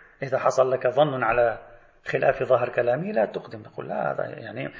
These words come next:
محتمل، احتمال ثمانين بالمئة أنه لا يريد ظاهر الكلام، احتمال ثمانين بالمئة يريد شيء آخر"، احتمال، مش احتمال واحد بالمئة، واحد بالمئة هذا منسجم مع الظهورات، كل ظهور فيه احتمال واحد بالمئة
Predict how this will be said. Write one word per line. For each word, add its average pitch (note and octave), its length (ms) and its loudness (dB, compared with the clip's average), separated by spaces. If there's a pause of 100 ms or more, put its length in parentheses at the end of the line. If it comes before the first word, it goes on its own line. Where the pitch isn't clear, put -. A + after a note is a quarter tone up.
(120)
محتمل، - 340 -4
احتمال B2+ 320 -6
ثمانين D3 320 -4
بالمئة E3+ 320 0
أنه D3+ 240 -2
لا D3 120 4
يريد E3+ 340 -2 (400)
ظاهر A#2+ 200 -4
الكلام، A#2+ 380 -8 (560)
احتمال B2 220 -12
ثمانين B2+ 280 -4
بالمئة D3+ 220 -2
يريد D3+ 220 -2
شيء G#3 280 0
آخر"، - 200 -2 (1300)
احتمال، D#3+ 480 -2 (1400)
مش D3+ 120 0
احتمال D4+ 380 6
واحد D#4 240 8
بالمئة، F#3 720 0
واحد B2 300 2
بالمئة D#3 300 4
هذا A#3 120 8
منسجم B3+ 400 0
مع A#3 180 6
الظهورات، D#3+ 520 4
كل A3+ 200 2
ظهور A3 240 8
فيه - 180 -2
احتمال C#3 300 -6
واحد - 240 -4
بالمئة - 240 -16